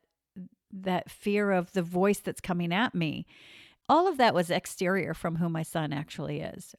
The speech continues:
All of that was, really wasn't connected with what the extra chromosome was. But receiving those words,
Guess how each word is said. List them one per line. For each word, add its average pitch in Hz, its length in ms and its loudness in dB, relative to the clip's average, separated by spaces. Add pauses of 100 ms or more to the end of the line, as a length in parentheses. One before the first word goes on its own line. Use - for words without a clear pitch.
All 170 180 0
of 175 100 -4
that 156 160 0
was, 160 280 -4 (760)
really 185 320 4
wasn't 160 500 0
connected 151 600 -4 (100)
with 156 240 0 (480)
what 165 300 -2
the 165 120 -2
extra - 320 -4
chromosome 151 840 0 (160)
was. 151 520 0 (460)
But 160 280 4 (360)
receiving 180 960 0
those 165 260 0
words, 156 720 -2